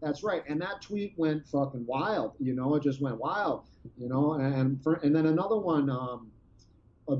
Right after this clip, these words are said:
for the gym, American Top Team, I was like, "Oh, these guys think they got the best gym in the world three years in a row." And then it was, like, pictures of all our belts, you know what I mean? So it was, and, and that one got a whole bunch of traction too, you know? So it's just like, I, I,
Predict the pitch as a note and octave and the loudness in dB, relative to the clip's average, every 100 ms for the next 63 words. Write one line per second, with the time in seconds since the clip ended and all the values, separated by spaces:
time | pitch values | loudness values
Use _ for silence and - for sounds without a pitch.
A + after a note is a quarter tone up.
0 | C#3 D3 C#3 C#3 G#3+ D3+ C#3 C3+ D#3 D#3 | 2 4 4 2 0 0 0 0 0 0
1 | D#3+ G#3 - - F#3 D3+ C#3+ C#3 B2+ F#3 | -4 -4 -8 -4 0 2 0 -2 -4 -2
2 | G3+ F3 E3 F#3 D#3 G3 E3 - F#3 F3+ | 0 2 2 2 0 -2 -2 -4 -8 -6
3 | F3 F3 F3+ - C3 E3+ E3+ - F3 F#3 | -4 -2 -4 -6 -6 -4 -4 -6 -8 -6
4 | E3+ C#3 C3 F3 G3+ G#3+ G#3+ - - F3 | -4 -2 2 2 2 0 -2 -6 -6 -6
5 | F#3+ F#3+ G3 D#3 D3+ C3+ D3 G#3+ A#3 A#3 | -4 -4 0 2 2 2 2 4 4 6
6 | A3+ - - C#3+ E3 F3+ F3 E3 D#3 D#3 | 4 0 -10 -4 0 0 2 4 4 2
7 | C#3+ G#3 - F#3 D3 D3+ D#3+ D#3+ C3+ B2+ | 0 -6 -4 -2 0 0 0 0 0 -2
8 | D#3+ D#3+ - - - - C#3 D3+ D3 C#3 | -2 -2 -8 -20 -18 -6 -2 0 2 2
9 | D3 E3+ F3+ - D#3 D3 C3 - C3+ C#3+ | 2 2 0 0 2 2 0 -4 -6 -6
10 | C#3+ C3+ D#3+ F#3+ G3 E3+ D#3 C#3 E3 E3 | -4 0 0 -2 -2 0 0 0 2 2
11 | D#3+ D#3+ D#3+ - E3 E3 D#3+ D#3 G#3+ F#3+ | 0 -4 -6 -4 -2 -2 -2 0 2 0
12 | - - - - - - A2+ A2+ B2 C#3 | -2 -20 -20 -20 -20 -14 -8 -2 2 4
13 | C#3 C3 C3 C#3+ D3+ C#3 C#3 C#3 C#3 | 4 4 4 2 0 0 -2 0 -2